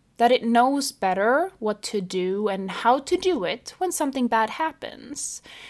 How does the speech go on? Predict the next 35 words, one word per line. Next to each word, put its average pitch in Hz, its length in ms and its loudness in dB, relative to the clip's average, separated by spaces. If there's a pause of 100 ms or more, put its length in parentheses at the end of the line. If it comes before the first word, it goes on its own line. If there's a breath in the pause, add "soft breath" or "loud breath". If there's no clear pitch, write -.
(200 loud breath)
It - 120 -6
thinks 349 420 0
that 214 260 4
if 202 240 -2
the 208 80 -6
prefrontal 240 960 -2
cortex 240 640 -2
takes - 320 -6
over, 370 640 2 (320)
we're 254 120 2
going 247 280 6
to 233 120 0
lose 214 520 -4 (240)
all 311 360 -2
sense 294 560 2
of 208 160 -2
self-preservation 220 1200 -2
and 208 100 -4
protection, 196 800 -8 (380 loud breath)
because, 226 360 2 (420)
as 233 180 4
I 240 40 8
explained 233 580 4
before, 220 440 0
the - 80 2
primitive 214 500 -2
brain 202 280 0
is 202 140 -2
really 214 360 -2
good 453 240 4
at 330 140 4
reacting 285 540 4
instinctively 226 1080 -2
and 233 120 -4
automatically 233 960 2